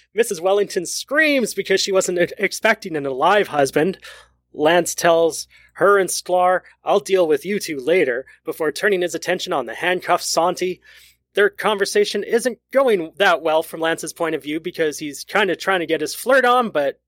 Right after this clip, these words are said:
being stuck in the body of a middle-aged white man has kind of affected his game a little. Like, the flex of telling Santi he's the fifteenth richest man in America isn't really working.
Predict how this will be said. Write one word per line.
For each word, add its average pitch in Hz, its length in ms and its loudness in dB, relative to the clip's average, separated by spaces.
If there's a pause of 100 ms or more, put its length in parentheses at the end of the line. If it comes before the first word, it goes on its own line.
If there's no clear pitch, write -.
being 156 220 -12
stuck - 380 -2 (160)
in 180 120 0
the 160 60 -2
body 170 280 4
of 139 80 -2
a 135 40 0
middle-aged 165 500 -2
white 175 220 2
man 175 260 0 (360)
has 220 180 -4
kind 269 260 2
of 185 60 -2
affected 175 440 -2
his 139 120 -6
game 156 240 -2
a 113 40 -6
little. 110 300 -10 (440)
Like, 160 420 -2
the 208 80 2
flex 269 440 0
of 135 200 -2
telling 196 300 2
Santi 196 420 -2
he's - 220 -12
the - 80 -14
fifteenth 175 440 -6
richest - 480 -6
man 170 280 -2
in 117 180 -4
America 180 580 0
isn't 240 540 0
really 156 240 2
working. 139 640 0